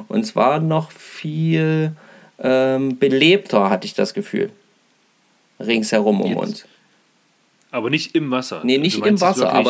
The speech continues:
Speaker 1: aber, aber so,
Speaker 2: die
Speaker 1: du hast
Speaker 2: Stadt.
Speaker 1: Ja, die Stadt.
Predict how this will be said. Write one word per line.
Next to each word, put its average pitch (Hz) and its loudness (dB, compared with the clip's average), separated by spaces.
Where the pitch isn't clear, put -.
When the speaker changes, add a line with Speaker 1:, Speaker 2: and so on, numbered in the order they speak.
Speaker 1:
aber, - -6
aber 127 2
so, 139 0
Speaker 2:
die 135 -2
Speaker 1:
du 131 4
hast 143 2
Speaker 2:
Stadt. 151 -2
Speaker 1:
Ja, 120 0
die 113 -10
Stadt. 135 -2